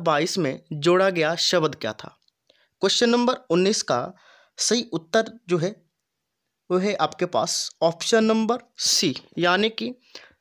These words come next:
साथ, यानी टुगेदर, ठीक है। ओलंपिक आदर्श वाक्य दो हज़ार बाईस में जोड़ा गया था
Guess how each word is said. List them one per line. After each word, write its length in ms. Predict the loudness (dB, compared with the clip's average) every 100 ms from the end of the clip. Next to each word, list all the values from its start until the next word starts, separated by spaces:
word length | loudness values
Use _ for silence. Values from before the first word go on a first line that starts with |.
| -6
साथ, 460 | -4 0 0 -2 -14 -16 -20 _ _ _ -2
यानी 160 | -2
टुगेदर, 480 | 0 0 2 0 -2 -6
ठीक 180 | -6
है। 80 | -8 -10 -20 -20 _ _ -4
ओलंपिक 380 | -2 0 0 0
आदर्श 360 | 0 0 0 0
वाक्य 400 | 0 -2 -2 2
दो 100 | 4
हज़ार 180 | 4 2
बाईस 240 | 2 0
में 60 | 0
जोड़ा 180 | 2 0
गया 120 | -2
था 160 | -4